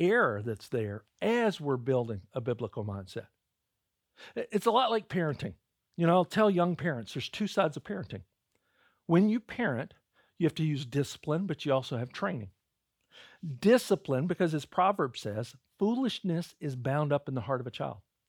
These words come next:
And so that's why the, the book of Proverbs talks about the rod of discipline. And so the discipline that's used, painful discipline. Now, whether you spank or not, there's gotta be some form of pain because a child has foolishness in its heart.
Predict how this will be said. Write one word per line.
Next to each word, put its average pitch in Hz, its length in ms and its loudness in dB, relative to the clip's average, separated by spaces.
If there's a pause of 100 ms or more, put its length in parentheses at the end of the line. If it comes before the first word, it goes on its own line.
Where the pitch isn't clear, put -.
(400)
And 175 80 -4
so 170 80 2
that's 165 180 0
why 160 120 8
the, 139 140 2 (200)
the 147 120 -2
book 123 280 0
of - 80 -14
Proverbs 160 360 4
talks - 240 -4
about 147 200 -2
the 160 80 0
rod 151 320 2
of 107 80 -8
discipline. 110 400 -12 (960)
And 127 80 -4
so 147 100 2
the 131 140 -12
discipline 156 680 2
that's 160 220 -2
used, 151 280 0
painful 175 540 -2
discipline. 110 400 -4 (260)
Now, 175 100 4
whether 175 200 4
you 156 140 0
spank 202 500 -2
or 139 60 0
not, 127 280 0
there's 139 200 -2
gotta 208 160 6
be 180 80 0
some 226 340 -2
form 208 320 0
of 135 140 -2
pain 160 540 -4 (520)
because 190 280 2
a 175 100 4
child 269 480 -2
has 196 160 0
foolishness 208 760 -6
in 151 140 -4
its 131 100 -10
heart. - 300 -8